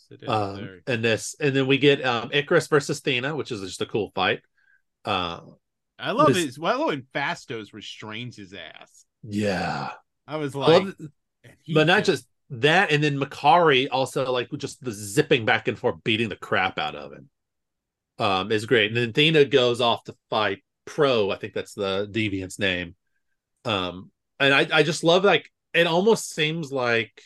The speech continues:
Speaker 2: and I'm gonna jump ahead a little bit, it almost seems like Pro, or serious, or sorry, Athena is giving in and is like, "Okay, I'll let you have it." Like, letting Pro get closer, and then it's just like, "Sword, sword, sword, sword," and then just dead.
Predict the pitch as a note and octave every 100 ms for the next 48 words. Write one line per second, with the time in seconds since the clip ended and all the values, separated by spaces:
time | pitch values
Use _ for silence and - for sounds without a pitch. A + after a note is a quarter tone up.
0 | _ _ _ _ C3 B2+ B2 C#3 D3 B2+
1 | B2 A#2+ A#2+ - C#3 D#3 G#3 F#3+ - D#3+
2 | D#3 C#3 C3+ - _ _ _ C#3+ C#3 C3+
3 | B2 - D#3 D#3+ - F#3 - - C#3 -
4 | A#2 - F3 D#3+ C3+ - _ _ C#3+ A#2
5 | D3+ C#3 A#2+ A#2 G2+ D#2+ D#2+ _ _ -
6 | A#2+ A#2 C3 - C#3 C3 A2+ F#2+ F#2+ A#2
7 | B2+ A#2 B2+ A#2 A#2+ G#2+ G2 _ _ _
8 | - A2+ G#2 A#2+ C3 D3+ B2+ - C3+ A#2+
9 | C3 - - B2+ B2+ - A#2 G#2 A2+ A2+
10 | A#2+ A2+ G#2 A2+ G#2 - _ _ _ _
11 | - F#3 D3 C#3 - F2+ - _ _ _
12 | _ _ B2 G#2 G2+ F2 - G#2 D2